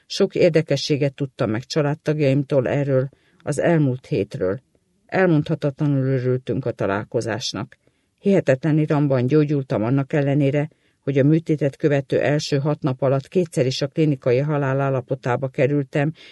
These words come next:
és leállt közben a veseműködésem is. Ez huszonegy napon át tartott. Majd, ha nehezen is, de beindult. Több mint másfél év után először a klinikán pisiltem. Nem mondhatok más csodálatos érzés volt.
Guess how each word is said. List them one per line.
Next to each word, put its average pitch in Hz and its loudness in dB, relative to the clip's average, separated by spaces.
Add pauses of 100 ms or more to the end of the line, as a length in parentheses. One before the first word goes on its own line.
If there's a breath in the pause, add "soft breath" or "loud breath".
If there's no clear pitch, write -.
és - -4
leállt 156 0
közben 139 0
a 127 2
veseműködésem 104 -2
is. 101 -6 (840)
Ez - -6
huszonegy 156 0
napon 139 0
át 131 -2
tartott. - -4 (520)
Majd, 165 0
ha 175 -2
nehezen 156 2
is, 160 0
de 131 4
beindult. 104 0 (380)
Több 214 8
mint 165 2
másfél 165 0
év 151 4
után 147 0
először 151 2
a 143 -2
klinikán 131 -2
pisiltem. 123 -6 (280)
Nem 175 0
mondhatok 139 -2
más 131 -2
csodálatos 113 -6
érzés 98 -4
volt. 151 -10